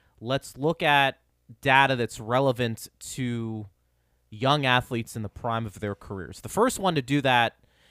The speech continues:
and kind of get outside the bubble, so to speak, and power through and say, "Listen, we're gonna have some testing, but here's, here's kind of how flexible we're gonna be with the testing,"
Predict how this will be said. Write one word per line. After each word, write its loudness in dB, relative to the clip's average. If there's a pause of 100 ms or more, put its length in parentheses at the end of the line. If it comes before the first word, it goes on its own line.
(340)
and 0
kind -2
of -8
get 0
outside 6
the 2
bubble, 2
so -2
to -4
speak, -4
and -4
power 4
through 0
and -2
say, -6
"Listen, -6
we're -10
gonna -2
have -2
some -8
testing, -2
but -4
here's, -6 (880)
here's 0
kind 6
of 0
how 6
flexible 0
we're -2
gonna -4
be -4
with -6
the -12
testing," -4